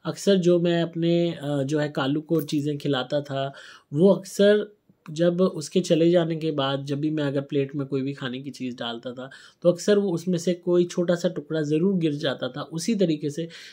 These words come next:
जैसे मैं पहले उसको दिया करता था खाने के लिए। And यहाँ तक कि ड्रीम्स में भी पेट्स आपको दिखाई देंगे। मुझे मेरे पेट्स regularly ड्रीम्स में दिखाई देते हैं, कम्युनिकेट करते हैं, मुझे बताते हैं,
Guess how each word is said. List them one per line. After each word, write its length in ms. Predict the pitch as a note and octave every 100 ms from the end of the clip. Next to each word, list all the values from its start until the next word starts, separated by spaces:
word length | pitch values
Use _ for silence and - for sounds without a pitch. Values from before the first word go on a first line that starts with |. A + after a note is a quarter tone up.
| -
जैसे 240 | E3 D#3+ E3+
मैं 200 | F3 E3+
पहले 260 | D3+ C#3+
उसको 280 | E3+ D#3+ -
दिया 240 | C#3 C3+ B2+
करता 300 | A2+ A2 A#2+
था 180 | C#3 C3
खाने 300 | - A#2 A2+
के 160 | A#2
लिए। 220 | A#2 A#2+ - - - - -
And 140 | F#3 G3
यहाँ 260 | E3 F#3 F#3+
तक 180 | G3
कि 320 | - G3 G3+ C3+
ड्रीम्स 480 | C#3 F3+ G3 G3+ G3+
में 160 | F#3
भी 280 | F3 G3 G3 -
पेट्स 260 | E3 D3+
आपको 260 | E3 D3 E3
दिखाई 360 | D#3 C#3+ C#3 C#3
देंगे। 320 | C3+ C#3 C#3+
मुझे 240 | C#3+ D3+
मेरे 220 | E3 D#3
पेट्स 360 | D#3 C#3+ C#3 -
regularly 420 | C3+ C#3+ C#3 C#3+
ड्रीम्स 420 | C#3+ C#3 C3+ C#3
में 100 | D3+
दिखाई 300 | B2+ A#2+ C3
देते 280 | C3+ A#2+ -
हैं, 200 | C3 C3+ C#3+ - - -
कम्युनिकेट 480 | D3+ D3+ D3 D#3 D3+
करते 360 | C#3+ B2 -
हैं, 140 | B2+ C3+
मुझे 240 | C3 C3+
बताते 540 | C3 A#2+ B2 A#2+ D#3
हैं, 300 | C#3+ C#3+ B2+